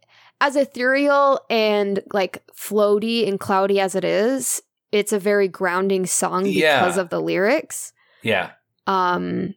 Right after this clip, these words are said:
Speaker 1: and I just, it was kind of just, like, a mantra or a mantra for me,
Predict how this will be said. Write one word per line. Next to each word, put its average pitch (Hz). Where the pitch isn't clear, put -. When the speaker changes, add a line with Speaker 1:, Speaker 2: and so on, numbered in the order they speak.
Speaker 1:
and 185
I 220
just, 254
it 311
was 339
kind 330
of 381
just, 320
like, 302
a 233
mantra 214
or 202
a 185
mantra 202
for 262
me, 277